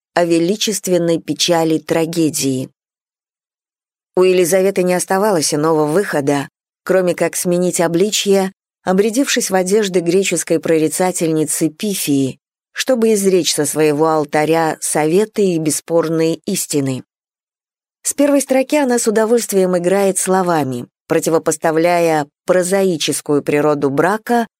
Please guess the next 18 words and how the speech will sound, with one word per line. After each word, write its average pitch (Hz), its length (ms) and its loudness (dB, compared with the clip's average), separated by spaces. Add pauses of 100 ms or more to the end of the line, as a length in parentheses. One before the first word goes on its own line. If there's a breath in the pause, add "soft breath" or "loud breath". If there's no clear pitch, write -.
(400)
поэтическому 202 960 0
началу 151 800 0
в 151 140 -2
Александре. 156 840 -2 (960)
Кстати, 180 420 0
в 160 60 -6
своем 170 480 0
юмористическом 165 920 0
ответе 156 680 -2 (400)
он 202 160 2
ясно 208 340 0
показывает, 196 600 0
что - 260 0
прекрасно 214 640 -2
понял 156 500 0
двойственный 151 600 0
смысл 151 500 0
слова 170 720 0